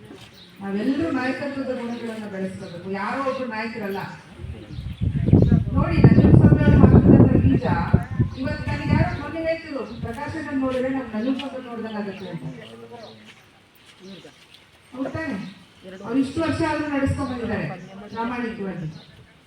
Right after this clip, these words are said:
ಎಲ್ಲಿ ಹೋದ್ರೂನು ಅವ್ರು ನೋಡಿದ್ರೆ, ಅವ್ರು ಮಾತಾಡ್ತಿರೋ ಚಾಟಿ ನೋಡಿದ್ರೆ ನಂಜುಂಡಸ್ವಾಮಿ ಅವ್ರು ಮಾತಾಡ್ದಂಗೆ ಆಗುತ್ತೆ ಅಂತ ಹೇಳ್ತಾರೆ. ಏನ್ ಪ್ರಕಾಶ್ ಅಣ್ಣ ಕಾಣಿಸ್ತಾನೆ ಇಲ್ಲ. ಅಲ್ಲಿ ಯಾರಾಗ್ತೀರಿ ಮುಂದಿನ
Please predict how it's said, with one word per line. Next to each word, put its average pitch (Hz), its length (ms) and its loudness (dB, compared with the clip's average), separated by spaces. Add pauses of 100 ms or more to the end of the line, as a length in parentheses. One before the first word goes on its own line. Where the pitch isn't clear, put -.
(140)
ಎಲ್ಲಿ 277 260 -2
ಹೋದ್ರೂನು 302 520 -4
ಅವ್ರು 247 380 -6
ನೋಡಿದ್ರೆ, 269 760 -4 (300)
ಅವ್ರು 208 160 0
ಮಾತಾಡ್ತಿರೋ 247 680 -2
ಚಾಟಿ 277 500 -6
ನೋಡಿದ್ರೆ 208 540 -4 (1500)
ನಂಜುಂಡಸ್ವಾಮಿ 302 440 -4
ಅವ್ರು 254 140 -6
ಮಾತಾಡ್ದಂಗೆ 214 500 -8
ಆಗುತ್ತೆ 196 300 -10
ಅಂತ 196 120 -10
ಹೇಳ್ತಾರೆ. 165 640 -12
ಏನ್ - 80 -6
ಪ್ರಕಾಶ್ - 440 0
ಅಣ್ಣ - 100 -8
ಕಾಣಿಸ್ತಾನೆ 196 460 -6
ಇಲ್ಲ. 160 140 -12 (2000)
ಅಲ್ಲಿ 254 320 -6 (3250)
ಯಾರಾಗ್ತೀರಿ 349 600 -4
ಮುಂದಿನ 302 300 -8